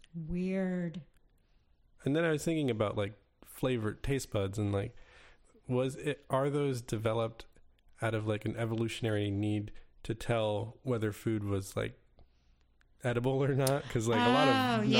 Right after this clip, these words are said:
Speaker 2: non-edible food tastes bitter or, like,
Speaker 1: If it was rancid.
Speaker 2: Mm-hmm.
Speaker 1: Or if you're eating poop, I don't
Speaker 2: Interesting.
Speaker 1: know.
Speaker 2: You should try it, though. It might, um, if you do it with a bunch of friends, then everyone's just, like, talking about how weird everything tastes, and it does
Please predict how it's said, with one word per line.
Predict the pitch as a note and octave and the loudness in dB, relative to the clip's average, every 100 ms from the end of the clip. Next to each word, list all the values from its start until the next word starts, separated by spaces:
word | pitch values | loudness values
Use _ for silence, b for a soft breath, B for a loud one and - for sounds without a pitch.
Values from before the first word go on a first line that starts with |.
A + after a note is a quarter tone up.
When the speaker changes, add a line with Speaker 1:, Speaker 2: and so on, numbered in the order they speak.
| A3 | 8
Speaker 2:
non-edible | A3 G#3 G2+ | 6 4 0
food | - A#2 G#2+ | 0 -2 0
tastes | G#2 - | -2 -4
bitter | - A#2 G#2+ G2 G2+ G2+ | -2 0 2 0 0 -2
or, | G#2+ G2+ | -2 0
like, | F#2 G2 - - _ - _ F3+ | 2 -2 -6 -20 _ -20 _ -12
Speaker 1:
If | - | -6
it | |
was | G3+ D#3+ | -6 -2
rancid. | F#3+ F#3 F#3 A3+ A3 G#3 - - - - | -2 0 -2 -2 -4 -6 -12 -20 -10 -4
Speaker 2:
Mm-hmm. | G2+ G2 F#2 | -2 0 -2
Speaker 1:
Or | - - _ _ _ _ _ _ _ _ - - F#3 | -6 -18 _ _ _ _ _ _ _ _ -18 -10 -8
if | G3 | -4
you're | |
eating | G3 F#3 | -4 -4
poop, | G#3 - | -6 -4
I | F3+ | 0
don't | F#3 | 4
Speaker 2:
Interesting. | F#3+ D3 | 4 4
Speaker 1:
know. | D#3 | 4
Speaker 2:
You | |
should | F#3 D3 | 2 2
try | D#3+ C#3 | 0 2
it, | |
though. | G#2+ G2+ | 0 0
It | A2 C3+ - | 0 -2 -2
might, | C#3 D3+ C3 | 0 2 2
um, | B2 A2 G#2+ - - _ _ _ _ _ _ C#3 C3 - - | 2 2 -2 -6 -18 _ _ _ _ _ _ -18 -18 -18 -6
if | C#3 D#3 | -4 -2
you | C#3 | -2
do | D3 F3+ | 0 0
it | D3 | 0
with | C3+ | -2
a | B2 | 0
bunch | B2 A2+ | 0 0
of | G2+ | -4
friends, | - C3 A#2+ A#2+ B2 A#2+ - | -2 0 2 2 -2 -4 -4
then | - A2+ | 0 0
everyone's | A2 G#2+ G#2 G2+ | 2 2 0 0
just, | A2 - | -4 -2
like, | G#2 - | -4 -2
talking | A2 G2 A2 | -4 -4 -2
about | G#2 G2+ | -2 -2
how | G2 G#2 | 0 0
weird | G2+ G#2 G#2 | 2 2 2
everything | G#2+ A2+ A#2+ A#2 A2+ | 0 0 0 0 0
tastes, | A#2 A2+ - | 0 -2 0
and | A2+ | 0
it | A2 | 2
does | A#2 A2+ G#2 | 0 0 -4